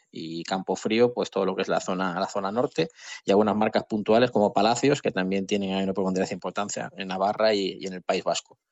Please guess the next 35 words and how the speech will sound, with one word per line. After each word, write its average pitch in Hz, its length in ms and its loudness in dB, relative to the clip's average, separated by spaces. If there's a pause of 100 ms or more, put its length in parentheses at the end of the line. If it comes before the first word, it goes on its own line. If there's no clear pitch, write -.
(460)
Los 120 220 6
helados, 120 380 6
bueno, 104 200 4
pues 87 160 0
Masibón, 101 680 4 (160)
que 101 100 0
es - 120 -2 (280)
el 104 180 0
rey 107 220 6
de 104 100 6
todo 104 160 6
el 104 60 4
mercado 101 420 4
nacional 104 400 2
también, 127 380 4
y 143 40 4
lo 104 120 6
completan 107 580 0 (320)
Frigopié 113 680 2
y 113 240 -2
Magnum. 170 500 -2 (380)
Si - 180 0
nos - 140 2
vamos 113 300 2
a, 113 400 0
a 110 200 -4
bollería 113 340 4
industrial, 110 440 0
otra 107 180 2
categoría 104 360 2
importante, 113 500 0
bueno, 104 200 2
pues 95 140 -2
aquí 107 220 -2
Donuts 107 560 -2